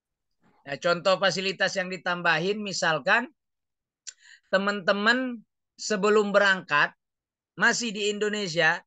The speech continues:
kita sudah belajar pelajaran-pelajaran kampus. Kalian kan pilih jurusan nih, Usuluddin, Syariah, Bahasa Arab. Nah, teman-teman belum nyampe di Mesir sudah belajar secara online.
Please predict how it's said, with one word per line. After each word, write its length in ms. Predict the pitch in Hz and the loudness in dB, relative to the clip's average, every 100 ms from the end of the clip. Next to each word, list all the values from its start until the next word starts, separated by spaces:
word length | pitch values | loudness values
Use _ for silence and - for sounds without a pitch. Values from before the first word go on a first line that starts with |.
| _ _ _ | _ _ _
kita 400 | - 185 160 247 247 | -12 -10 -4 -2 -2
sudah 440 | 214 196 202 214 | -6 -4 -2 0
belajar 720 | 165 165 156 143 131 190 208 | 0 0 0 -2 0 0 -2
pelajaran-pelajaran 1200 | - 175 165 147 160 180 180 - 165 160 180 185 | -4 -2 0 -2 -4 -6 -8 -4 -2 0 -2 -2
kampus. 800 | 185 214 214 233 220 190 - - _ _ _ _ _ _ _ - | -2 -2 2 4 4 2 -6 -10 _ _ _ _ _ _ _ -8
Kalian 400 | 160 185 226 247 | -2 0 0 0
kan 160 | 240 | -2
pilih 240 | 214 208 202 | -2 -4 -4
jurusan 480 | 175 170 165 208 | -4 -2 0 0
nih, 120 | 226 196 | 0 -4
Usuluddin, 720 | 151 160 160 156 147 165 165 | -6 -6 -6 -4 -2 -2 -2
Syariah, 600 | 160 156 156 160 160 165 151 | -4 -4 -4 -2 0 0 0
Bahasa 320 | 147 147 147 | -2 -2 0
Arab. 280 | 156 156 147 - - - | 2 2 0 -8 -16 -6
Nah, 120 | 202 | -6
teman-teman 640 | 190 240 254 254 294 269 | -4 -4 -2 0 0 0
belum 240 | 247 254 262 | 2 2 2
nyampe 280 | 269 262 262 | -4 0 0
di 80 | 240 | 0
Mesir 320 | 226 190 269 | -6 -6 -8
sudah 240 | 214 214 | -8 -6
belajar 400 | 208 233 226 202 | -2 -2 0 -4
secara 320 | 175 175 185 185 | -4 -4 -2 -2
online. 360 | 175 160 139 | -4 -4 -4